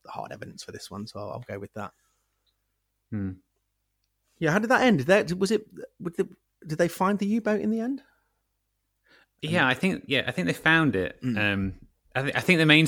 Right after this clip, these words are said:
Speaker 2: the main story was that they'd found this U-boat, but it just, it just so happened that it connect-, it was a U-boat where when they rescued the crew, the crew, the crew said, "We were attacked by a, by a sea monster."
Speaker 1: Hmm. And like you say, with, with, with, um,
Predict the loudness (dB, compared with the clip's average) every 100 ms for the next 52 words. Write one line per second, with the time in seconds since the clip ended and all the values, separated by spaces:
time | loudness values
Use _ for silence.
0 | 4 4 6 4 4 2 4 2 0 0
1 | -4 -2 2 2 2 -2 -4 -2 -2 0
2 | -2 -2 -4 -4 _ -8 -4 -2 -2 -4
3 | -4 0 0 0 0 0 -2 -4 -4 -2
4 | -4 -4 _ -20 -20 -20 -20 -20 -20 -12
5 | -2 2 2 0 -2 0 0 0 0 2
6 | 0 0 -4 -2 -2 -2 -4 -6 -8 _
7 | _ -6 -6 -4 -6 -6 -8 -4 -4 -4
8 | -6 -4 -4 -6 _ -10 -6 -4 -6 _
9 | _ -8 -8 -8 -12 _ -20 -20 _ -6
10 | -2 -4 -4 -8 -6 -6 -4 -4 -8 _
11 | -8 -6 -4 -4 -4 -6 -8 -8 -10 -12
12 | _ _ -8 -8 -10 _ _ _ _ -20
13 | -6 2 2 2 0 2 2 4 4 4
14 | 2 0 2 0 0 -2 -6